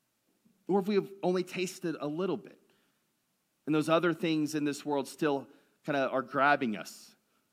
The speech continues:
and are controlling us because maybe we think those things taste better. So I pray that your Spirit would help us remember your grace, remember those points in our story and time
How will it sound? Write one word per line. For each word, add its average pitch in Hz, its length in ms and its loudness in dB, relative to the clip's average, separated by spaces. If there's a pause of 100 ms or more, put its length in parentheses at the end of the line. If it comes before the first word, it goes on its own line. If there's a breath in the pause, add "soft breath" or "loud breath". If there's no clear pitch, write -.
(100)
and 123 80 -2
are 123 60 -2
controlling 139 580 0
us 113 160 -2
because - 580 -2 (500)
maybe 139 200 -2
we 143 120 -2
think 135 220 -6
those 127 160 -4
things 120 220 -10
taste - 320 -14
better. 78 180 -20 (2000)
So 143 100 0
I 135 40 -10
pray 185 180 6
that 190 160 2
your 160 80 -4
Spirit 165 500 0
would 131 180 -2 (460)
help 165 260 2
us 147 360 0 (100)
remember 139 1000 2
your 135 160 -4
grace, 120 600 -10 (240)
remember 143 760 0 (240 loud breath)
those 151 280 4
points 156 540 -2
in 139 100 -2
our 127 120 0
story 147 680 -2
and 123 120 -6
time 127 520 -2